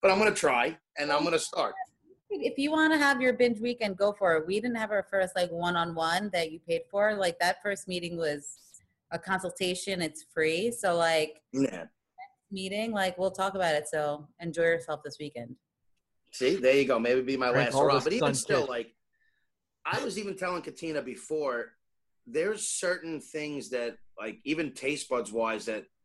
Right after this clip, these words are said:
Speaker 1: I eat 'em now because of convenience and stuff, but, like,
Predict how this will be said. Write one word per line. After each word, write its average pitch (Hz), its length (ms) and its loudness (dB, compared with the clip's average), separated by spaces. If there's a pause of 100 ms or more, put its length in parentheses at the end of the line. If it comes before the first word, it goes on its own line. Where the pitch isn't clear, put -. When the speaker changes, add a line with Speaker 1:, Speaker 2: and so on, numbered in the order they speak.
Speaker 1:
I 127 80 2
eat 156 240 2
'em 165 120 0
now 151 240 0
because 131 300 -4
of 127 100 -2
convenience 131 580 -4
and 135 100 -6
stuff, 143 320 0
but, 127 120 -2
like, 110 260 -8